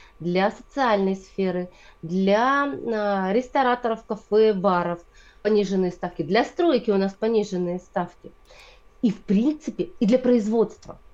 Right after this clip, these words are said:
То есть это те основные базовые, создающие, а, какую-, какие-то услуги, направления, как, ну, при которых можно использовать пониженные ставки, всё, что надо. Их просто не заявить, что вы будете на ней работать,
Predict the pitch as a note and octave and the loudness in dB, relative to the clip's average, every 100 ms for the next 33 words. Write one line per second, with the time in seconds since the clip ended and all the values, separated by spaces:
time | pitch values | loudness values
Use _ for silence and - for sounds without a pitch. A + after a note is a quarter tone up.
0 | - - F#3+ - - E4 - - _ _ | -10 -6 -6 -4 0 0 -2 -8 _ _
1 | _ _ - - C#4+ - A3 - B3 B3 | _ _ -10 -2 -2 0 -4 -2 -2 2
2 | A#3+ F#3+ D#3 B3 F#4 D#4+ G#3 G3 A#3+ G3 | 2 2 0 -2 -2 -4 -6 -2 0 2
3 | E3+ A3 G#3 C4+ E4+ - G#3 E3+ - - | 4 4 2 -2 -2 -4 -4 -4 -8 -20
4 | - - - F#3 F3+ F3 F3 F3 - - | -20 -16 -8 -6 -4 -6 -6 -8 -10 -10
5 | - - A#3 A3+ C#4 A3+ A3 A3+ A#3 A3 | -12 -8 -8 0 0 0 -2 -6 -4 -4
6 | G3+ - A#3 D4 B3 F#3 - - - - | -4 -6 -6 -2 0 -2 -4 -18 -20 -20
7 | - - G#3 G#3+ G#3 G#3+ A#3+ B3 F#3+ E3 | -14 -4 -2 0 0 4 4 4 0 -4
8 | - - A3 - G3 - - G3+ G3 G3+ | -12 -6 -4 -4 -6 -8 -6 -4 -2 -2
9 | B3+ B3 G#3 F#3+ G3 C#4+ D#4 C4+ - A3+ | 2 2 2 0 2 2 -2 -8 -6 -2
10 | B3+ A3+ G3 G3 F#3 G#3+ G#3+ G#3 G3 G#3 | 0 0 -4 -4 -2 -2 -4 -6 -4 -6
11 | G3 - - G3 - A#3+ A#3+ G#3+ - - | -6 -8 -10 -10 -8 -6 -6 -8 -10 -14
12 | - - B3 B3 G3 E3+ D3+ A3 G#3 - | -10 -2 -2 0 -4 -2 -4 -4 -6 -8
13 | - - E3+ D#3+ G3 C4 D4 B3 G3+ F#3+ | -12 -8 -6 -2 -2 -4 -6 -6 -6 -6
14 | F3+ G3 G3 E3 A#2 | -8 -8 -6 -8 -10